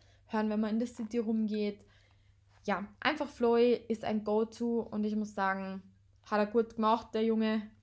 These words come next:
der Rainier, Rainier. Ich glaub tatsächlich,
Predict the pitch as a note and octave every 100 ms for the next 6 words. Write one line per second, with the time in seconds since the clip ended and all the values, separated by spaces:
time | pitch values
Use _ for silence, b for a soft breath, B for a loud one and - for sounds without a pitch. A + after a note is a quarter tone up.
0 | _ G#3 G3+ G3+ G3+ G3+ G#3 - b b
1 | - G3+ G#3 G3 G3+ G#3 - _ - -
2 | F#3+ F#3+ - - F#3+ - G3+ -